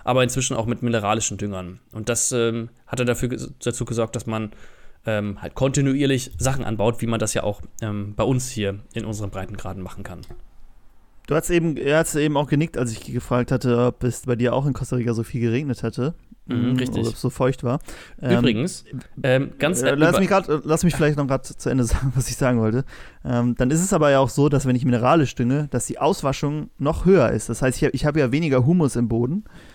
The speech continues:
Speaker 2: und, äh, mehr Niederschlag. Das heißt ja, dass, dass die Auswaschungen extrem hoch sein muss bei mineralischen Düngern.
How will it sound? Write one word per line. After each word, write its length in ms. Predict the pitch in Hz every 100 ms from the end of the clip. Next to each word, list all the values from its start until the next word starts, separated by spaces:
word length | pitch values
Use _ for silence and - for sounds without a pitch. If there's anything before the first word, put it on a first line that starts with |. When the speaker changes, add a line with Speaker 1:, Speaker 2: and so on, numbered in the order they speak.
| - - -
Speaker 2:
und, 500 | - 160 226 240 - - - - - -
äh, 480 | 127 135 143 143 135 131
mehr 240 | 127 131 143
Niederschlag. 680 | 190 147 110 120 113 147 -
Das 140 | 139
heißt 200 | 127 147
ja, 60 | 135
dass, 260 | 123 - -
dass 380 | - - - -
die 120 | -
Auswaschungen 680 | 123 165 - 151 165 160 156
extrem 460 | 131 - - 165 151
hoch 160 | 185
sein 220 | - 117
muss 160 | 110 -
bei 300 | 127 110 110
mineralischen 540 | - 113 113 117 - 113
Düngern. 300 | 107 107